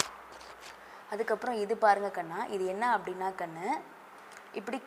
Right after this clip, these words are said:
கலக்கிறது, ஸ்டிர். ஓகேங்களா? இது என்ன பண்றாங்க கண்ணா? கலக்குறாங்க. ஸ்டிர், எஸ் டி ஐ ஆர், ஸ்டிர். அதுக்கப்புறம் இங்க பாருங்க கண்ணா, இது வந்து ஊத்துறது. இப்போ வந்து ஒரு, ஒரு ஜக்ல இருந்து ஒரு கிளாஸ்க்கு வந்து தண்ணி ஊத்துறது, இல்லது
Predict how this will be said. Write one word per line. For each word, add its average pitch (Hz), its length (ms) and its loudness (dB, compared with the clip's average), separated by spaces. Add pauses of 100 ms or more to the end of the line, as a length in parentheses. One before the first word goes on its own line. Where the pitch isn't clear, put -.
(460)
கலக்கிறது, 233 500 10 (140)
ஸ்டிர். 269 320 6 (300)
ஓகேங்களா? 185 340 2
இது 180 100 2
என்ன 202 140 6
பண்றாங்க 180 340 2
கண்ணா? 202 200 6 (280)
கலக்குறாங்க. 175 560 2 (120)
ஸ்டிர், - 280 4 (180)
எஸ் - 220 -4
டி 254 80 2 (280)
ஐ 156 40 -2 (200)
ஆர், - 180 -2
ஸ்டிர். - 280 4 (680)
அதுக்கப்புறம் 226 420 4
இங்க 220 180 0
பாருங்க 214 320 8
கண்ணா, 190 220 4 (420)
இது 220 160 2
வந்து 202 180 4 (180)
ஊத்துறது. 208 440 2
இப்போ 196 180 -2
வந்து 196 200 2 (180)
ஒரு, 196 140 6 (160)
ஒரு 202 120 6 (400)
ஜக்ல 214 380 10
இருந்து 185 220 2 (120)
ஒரு 190 160 6
கிளாஸ்க்கு 190 460 8
வந்து 202 120 2 (100)
தண்ணி 196 280 6
ஊத்துறது, 175 380 -2 (480)
இல்லது 208 180 6